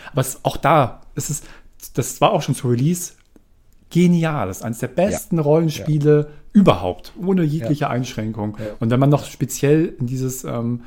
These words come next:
Speaker 1: in dieses Genre der isometrischen, diese Classic, äh, R P Gs geht, dann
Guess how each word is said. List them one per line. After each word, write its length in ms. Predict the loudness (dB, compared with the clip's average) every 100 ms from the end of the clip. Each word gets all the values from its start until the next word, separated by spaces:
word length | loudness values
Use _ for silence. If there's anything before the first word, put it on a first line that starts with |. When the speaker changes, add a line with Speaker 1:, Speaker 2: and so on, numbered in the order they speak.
| -20 -20 -20 -8
Speaker 1:
in 80 | -6
dieses 380 | -6 -8 -10 -12
Genre 480 | -4 -2 0 -2 -2
der 80 | -2
isometrischen, 720 | -2 -2 -2 -2 -4 -2 -2
diese 280 | -2 -4 -6
Classic, 680 | -8 -6 -6 -2 -4 -4 -10
äh, 40 |
R 540 | -10 -8 -6 -6 -4 -4
P 100 | -4
Gs 300 | -6 -6 -6
geht, 260 | -6 -4 0
dann 320 | 0 0